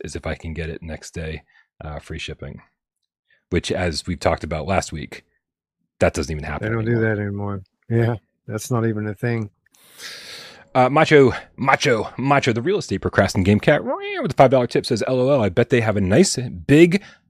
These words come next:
Speaker 1: V R section at the State of Play, but it will all, be all the games we already know are coming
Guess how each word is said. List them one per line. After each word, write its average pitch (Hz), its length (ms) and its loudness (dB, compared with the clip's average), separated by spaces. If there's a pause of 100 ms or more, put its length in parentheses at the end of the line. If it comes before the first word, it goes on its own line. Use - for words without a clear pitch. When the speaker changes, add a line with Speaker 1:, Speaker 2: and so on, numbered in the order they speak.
(680)
Speaker 1:
V 110 380 0
R 147 160 4
section - 400 -6
at - 180 -6
the 95 80 -10
State 98 240 0
of - 80 -8
Play, 101 320 4 (500)
but 104 200 0
it 117 120 0
will 104 300 0 (140)
all, 113 140 2
be 117 180 4
all 139 80 4
the 127 80 -2
games 117 260 2
we 107 100 0
already 104 220 2
know 92 140 -2
are 95 80 -2
coming 80 400 -8